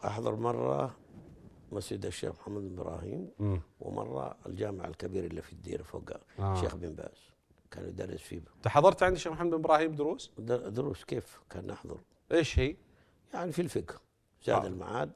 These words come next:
Speaker 1: في هدي خير العباد وهذا.
Speaker 2: مهم. الشيخ كان يقسم طلابه الصغار والكبار والمتوسطين.
Speaker 1: نعم، ولا جاي يخلي ولا ما هو جاي يقول له: "قوم روح ادرس عند غيري".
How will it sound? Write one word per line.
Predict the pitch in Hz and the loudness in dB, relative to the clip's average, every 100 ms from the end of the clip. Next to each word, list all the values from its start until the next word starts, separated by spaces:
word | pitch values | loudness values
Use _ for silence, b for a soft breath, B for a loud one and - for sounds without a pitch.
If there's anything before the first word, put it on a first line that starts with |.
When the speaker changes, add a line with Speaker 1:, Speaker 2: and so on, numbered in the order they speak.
| - _ _ _ - | -16 _ _ _ -6
Speaker 1:
في | 98 | -4
هدي | 107 90 | -2 -4
خير | 104 92 | -4 -6
العباد | 85 - 101 - | -6 -8 -8 -8
وهذا. | - 110 - - _ _ - | -8 -10 -12 -16 _ _ -6
Speaker 2:
مهم. | 95 87 101 101 90 B B - | -2 -2 -2 -2 -4 B B -4
الشيخ | - 190 - | 4 4 4
كان | 208 208 | 4 6
يقسم | - 233 - 160 123 | 6 6 6 4 4
طلابه | 131 127 127 117 110 | 6 8 10 10 6
الصغار | 104 - 113 120 117 117 | 4 4 8 10 10 8
والكبار | 110 - 110 120 117 | 4 4 8 10 8
والمتوسطين. | 117 117 120 117 123 117 127 120 | 6 0 2 2 2 2 2 2
Speaker 1:
نعم، | 107 | 2
ولا | 113 123 | 0 2
جاي | 120 120 113 104 | 4 4 4 2
يخلي | 95 120 135 165 | 0 -2 0 0
ولا | 156 135 | 0 0
ما | 127 | -2
هو | 123 | -2
جاي | 127 127 | 0 0
يقول | 120 117 | 0 -2
له: | 110 | -4
"قوم | 110 104 | -4 -6
روح | - - | -6 -8
ادرس | 92 85 - - | -10 -12 -14 -12
عند | 87 | -12
غيري". | 87 - 156 | -10 -10 -10